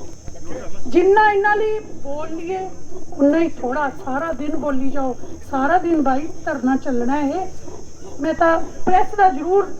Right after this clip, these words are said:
ਧੰਨਵਾਦ ਕਰੂੰਗੀ ਕਿ ਇਹਨਾਂ ਨੇ ਜਿੰਨਾ ਪਰਿਵਾਰਾਂ ਦਾ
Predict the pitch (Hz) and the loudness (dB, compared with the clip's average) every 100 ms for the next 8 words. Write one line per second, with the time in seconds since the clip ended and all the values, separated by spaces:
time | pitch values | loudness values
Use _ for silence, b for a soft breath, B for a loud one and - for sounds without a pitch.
0 | - 349 311 311 277 - 294 285 320 311 | -6 -6 -2 -2 -2 -2 -4 -4 -6 -6
1 | - 339 277 359 403 311 - - - - | -4 0 2 2 2 -2 -6 -8 -8 -10
2 | - - - - - 277 294 392 440 349 | -12 -12 -12 -10 0 4 4 4 2 0
3 | 285 240 233 262 359 370 | 2 2 2 2 -2 -2